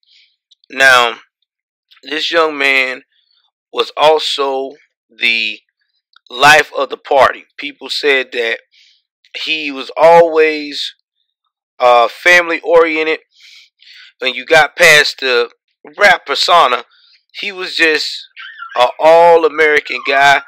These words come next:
trying to chase the all-American dream. So one night while he was at the gas station getting some gas, he was approached by a young lady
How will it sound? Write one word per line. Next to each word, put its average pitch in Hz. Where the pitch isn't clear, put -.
trying 123
to 117
chase 147
the -
all-American 123
dream. 107
So 160
one 208
night 180
while 151
he 165
was 147
at 131
the -
gas 160
station 123
getting 135
some 123
gas, 139
he 156
was 160
approached 160
by 143
a 139
young 151
lady 131